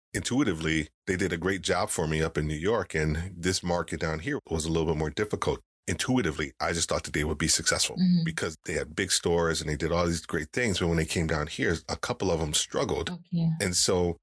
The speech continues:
Speaker 1: part of that failure, if you will, of intuition was not being able to pivot and step in when my gut was like, "Do they really have it now? Or
Speaker 2: Mm-hmm.
Speaker 1: do I need to kinda go in?" Here's the issue.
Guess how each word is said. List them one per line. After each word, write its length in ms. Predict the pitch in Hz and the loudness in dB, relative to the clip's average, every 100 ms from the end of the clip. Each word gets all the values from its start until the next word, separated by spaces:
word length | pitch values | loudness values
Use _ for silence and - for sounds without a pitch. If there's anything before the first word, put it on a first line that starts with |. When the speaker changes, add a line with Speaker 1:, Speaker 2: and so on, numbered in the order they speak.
| _ - | _ -6
Speaker 1:
part 180 | 110 | -2
of 160 | 104 90 | 0 0
that 260 | 90 87 - _ - | 0 0 -4 _ -18
failure, 640 | - - 98 117 87 82 | -8 0 2 2 2 0
if 120 | 76 | 0
you 120 | 82 | 0
will, 180 | 80 80 | 2 2
of 120 | 76 | 2
intuition 760 | 82 85 85 85 135 - 78 80 - | 0 0 0 0 2 0 0 -4 -2
was 260 | 82 80 85 | 0 0 -2
not 480 | 87 90 87 - - - | -2 0 -2 -4 -6 -2
being 260 | 92 85 82 | 0 2 2
able 200 | 85 78 | 2 0
to 160 | - | -2
pivot 380 | - 104 110 123 - | -2 -2 0 -2 -2
and 160 | 85 | -2
step 380 | - - 78 - | 0 0 -2 0
in 320 | - 92 87 - _ _ - | 0 2 -2 -6 _ _ -2
when 240 | 90 87 | 0 2
my 160 | 85 80 | 0 -2
gut 280 | 80 107 101 | -2 0 0
was 160 | 82 | 0
like, 240 | 80 78 - _ _ _ - | 0 -2 -6 _ _ _ -4
"Do 120 | 95 | 0
they 120 | 135 | 0
really 220 | 185 190 165 | 2 0 0
have 280 | 123 160 196 | 0 0 0
it 100 | 190 | 2
now? 380 | 180 196 190 - | 2 2 0 0
Or 360 | 107 101 95 | 2 4 4
Speaker 2:
Mm-hmm. 160 | 170 165 160 - | 4 4 2 0
Speaker 1:
do 160 | 107 107 | 0 0
I 60 | 127 | 2
need 180 | 135 123 | 0 2
to 140 | 110 | 0
kinda 300 | 98 113 104 | 0 -2 -2
go 240 | 95 107 107 | 2 2 4
in?" 340 | 117 85 82 - _ _ _ - | 2 0 -4 -14 _ _ _ -4
Here's 260 | 151 165 | 0 0
the 160 | 113 127 | 0 0
issue. 340 | 160 90 80 | 0 0 -4